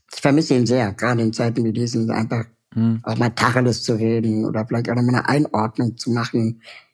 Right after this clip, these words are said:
Speaker 1: Im Moment hat ja jeder eine Meinung oder sagt jeder irgendwas. Aber ich tue mich gerade wirklich schwer, mit der aktuellen Zeit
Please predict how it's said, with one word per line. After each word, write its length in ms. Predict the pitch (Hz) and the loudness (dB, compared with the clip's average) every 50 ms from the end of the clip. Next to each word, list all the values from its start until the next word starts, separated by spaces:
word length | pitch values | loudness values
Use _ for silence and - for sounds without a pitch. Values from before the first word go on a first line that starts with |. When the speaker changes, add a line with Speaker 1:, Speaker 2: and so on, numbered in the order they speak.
| _ _ | _ _
Speaker 1:
Im 120 | 123 120 | -4 -2
Moment 260 | 120 120 127 139 135 | 0 2 2 2 2
hat 180 | 131 127 123 139 | 2 0 2 2
ja 60 | 123 | 2
jeder 580 | 120 120 123 139 135 135 127 127 127 117 123 - | 2 2 2 2 2 2 2 0 0 -2 -2 -2
eine 120 | 113 120 | -2 0
Meinung 480 | 123 120 117 120 127 131 139 147 143 135 | 0 2 0 2 2 2 2 2 2 0
oder 240 | 123 120 120 117 110 | 0 0 -2 -2 0
sagt 360 | 120 101 107 143 - - - | 0 0 0 0 -2 -2 -2
jeder 240 | 147 139 135 131 - | 0 2 2 2 2
irgendwas. 680 | 117 131 131 127 123 127 135 160 170 - - - - _ _ _ - 208 - - - | 2 0 2 2 0 0 0 -2 -4 -6 -12 -16 -18 _ _ _ -10 -10 -8 -4 -2
Aber 440 | 127 131 131 131 127 123 120 123 123 - - - - - - | 0 2 2 2 2 2 0 -2 -6 -8 -6 -6 -6 -6 -6
ich 400 | 110 120 - 110 - - - - | -6 -6 -6 -4 -6 -6 -6 -2
tue 120 | - - | 0 2
mich 140 | - 143 120 | 2 2 4
gerade 240 | - 135 131 127 120 | 2 2 4 4 2
wirklich 300 | 135 147 - - 123 - | 0 0 0 -2 -4 0
schwer, 240 | - 139 127 120 113 | 0 0 0 2 0
mit 180 | 104 95 - | 0 0 0
der 120 | 110 101 92 | 0 0 0
aktuellen 440 | 123 - - - 110 104 107 104 | -2 -4 -2 0 0 2 2 0
Zeit 560 | 104 - - 131 120 113 113 113 - - - | -2 -2 -2 0 2 2 0 -2 -6 -12 -16